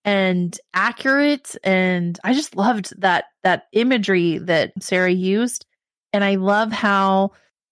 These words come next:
it embodies hope in Chaol's story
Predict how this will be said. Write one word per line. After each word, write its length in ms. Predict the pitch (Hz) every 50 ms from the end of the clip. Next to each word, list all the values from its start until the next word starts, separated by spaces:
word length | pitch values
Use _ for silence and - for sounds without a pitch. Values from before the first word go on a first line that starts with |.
| _ _ _ _
it 80 | - 220
embodies 640 | 226 220 202 170 208 190 185 196 208 202 175 170 -
hope 420 | - - - 151 143 - - - - - - _ _ _ _ _ _ _ _ _ _ _ _ _ 160 151 _
in 120 | - 170 180
Chaol's 340 | - - 214 160 - 165 -
story 560 | - - - - - - - - - 226 -